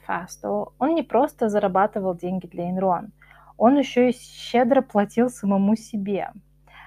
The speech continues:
А, еще потом я вам расскажу, что в это была вовлечена его жена.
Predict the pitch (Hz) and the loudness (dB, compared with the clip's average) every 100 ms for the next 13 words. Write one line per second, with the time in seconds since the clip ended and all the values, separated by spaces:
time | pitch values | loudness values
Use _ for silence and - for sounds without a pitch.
0 | - - - 175 165 - - 208 233 220 | -20 -16 -6 -2 -2 -4 -8 -4 2 2
1 | 208 202 208 196 185 185 - 233 196 196 | 0 -2 0 0 -2 -6 -8 -4 -2 0
2 | 196 196 - 196 214 294 - 202 208 226 | -2 -4 -8 -8 -6 -6 -6 -4 -2 -4
3 | 190 185 196 190 185 185 - 190 190 196 | -4 -2 -2 -2 -6 -8 -10 -6 -4 -4
4 | 180 185 175 190 202 - | -4 -6 -4 -6 -6 -10